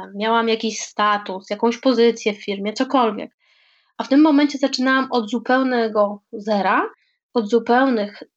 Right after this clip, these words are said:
zna-, to znaczy od braku właściwie znajomości jakichkolwiek,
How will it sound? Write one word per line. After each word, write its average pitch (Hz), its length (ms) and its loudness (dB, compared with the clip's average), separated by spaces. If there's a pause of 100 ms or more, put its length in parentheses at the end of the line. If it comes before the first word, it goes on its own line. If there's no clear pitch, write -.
(140)
zna-, 214 500 -2
to 233 80 -6
znaczy 220 240 -2
od 214 120 -2
braku 226 560 0 (120)
właściwie 214 720 -2
znajomości 220 680 2
jakichkolwiek, 208 1000 -4